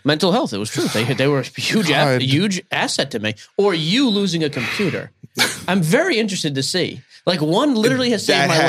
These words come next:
Speaker 2: had
Speaker 1: You tap a keyboard with your Jimmy Deans.
Speaker 2: D-, you know how much of
Speaker 1: How
Speaker 2: our business stuff was on that computer? How much of, uh, my own personal things and then other priorities in my life were
Speaker 1: Okay,
Speaker 2: on
Speaker 1: let,
Speaker 2: there?
Speaker 1: let's cut to the serious stuff. Did I,
Speaker 2: We
Speaker 1: is this
Speaker 2: have
Speaker 1: gonna
Speaker 2: so
Speaker 1: cost me any
Speaker 2: much
Speaker 1: money? Yes or no?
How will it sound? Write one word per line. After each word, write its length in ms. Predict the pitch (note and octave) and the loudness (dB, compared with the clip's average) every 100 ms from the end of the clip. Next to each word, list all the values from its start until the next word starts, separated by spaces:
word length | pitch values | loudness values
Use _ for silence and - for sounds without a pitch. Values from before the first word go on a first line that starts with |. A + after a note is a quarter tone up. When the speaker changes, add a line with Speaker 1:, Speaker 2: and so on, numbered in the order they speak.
| B2+ | 2
Speaker 2:
had 260 | A#2+ A#2+ - | 0 -4 -6
Speaker 1:
You 500 | C#3+ G#3 A#3+ A3 F3 | -2 0 2 0 -2
tap 320 | - F3+ F3+ | -2 -2 -2
a 60 | C#3+ | -2
keyboard 360 | G3+ F3 D#3+ | -2 0 0
with 140 | C#3 F#3+ | 0 -2
your 60 | |
Jimmy 280 | C#3+ D3+ D3+ | 0 0 0
Deans. 520 | D#3 E3+ B2+ B2+ - - D3+ | 0 0 0 -4 -8 -12 -14
Speaker 2:
D-, 200 | A#2 D3+ - | -6 -6 -6
you 200 | D3+ F#3+ | -2 2
know 120 | A3 | 2
how 120 | G#3+ | 2
much 160 | G#3+ - | 0 0
of 60 | F3+ | 2
Speaker 1:
How 160 | D#4 | 2
Speaker 2:
our 40 | A#2 | 2
business 480 | B2+ D3 D#3 G3+ G3 | -2 -2 0 -2 -2
stuff 300 | - G#3 G#3 | -2 -2 -2
was 120 | G3+ | -2
on 120 | G#3 | 0
that 120 | G#3 G#3 | -2 -2
computer? 360 | G3+ G#3+ A3 | -2 0 0
How 160 | F#3+ F3 | 0 0
much 240 | D#3+ D3 | 0 0
of, 160 | D#3+ C#3+ | 0 0
uh, 300 | C3 B2+ G#2 | 0 0 -2
my 240 | C3 B2+ | -2 0
own 220 | B2 C3+ A#2 | 0 -2 -2
personal 420 | - D#3+ - F3+ | -4 -2 -2 -2
things 220 | F3+ D#3 | -2 -2
and 240 | - C#3 | 0 0
then 160 | D3 C#3+ - | 0 -2 -2
other 480 | B2+ D3 F3 E3+ F3 | -2 0 0 0 -2
priorities 720 | E3 E3+ D3 C#3 D3+ E3 F3 | -4 -2 0 2 0 0 -2
in 60 | F3 | -2
my 140 | E3+ | 0
life 340 | F3 E3+ F3+ - | 0 -2 -2 -2
were 100 | F#3 | 0
Speaker 1:
Okay, 100 | F#3 | 2
Speaker 2:
on 60 | |
Speaker 1:
let, 40 | E3+ | 2
Speaker 2:
there? 180 | F#3+ G3 | 0 -2
Speaker 1:
let's 140 | G3+ | -2
cut 180 | - C#3+ | -2 -2
to 60 | A2+ | -2
the 100 | G2+ | -4
serious 340 | A#2 G#2+ F#2+ | -2 -2 -2
stuff. 240 | - G2 - C3+ | -4 -6 -6 0
Did 160 | C3+ | 2
I, 120 | E3 | 2
Speaker 2:
We 80 | F3 | 2
Speaker 1:
is 80 | C3+ | 2
this 100 | - | 2
Speaker 2:
have 60 | A3 | 0
Speaker 1:
gonna 140 | F#3 | 0
Speaker 2:
so 120 | F#3 | 0
Speaker 1:
cost 140 | C3+ A#2 | 2 2
me 80 | D#3 | 2
any 100 | C#3 | 0
Speaker 2:
much 160 | C3+ | 0
Speaker 1:
money? 120 | C#3+ C#3+ B2+ | 0 -4 -4
Yes 220 | C3 C3+ | -2 -2
or 60 | |
no? 180 | G#2 A2 | -2 -4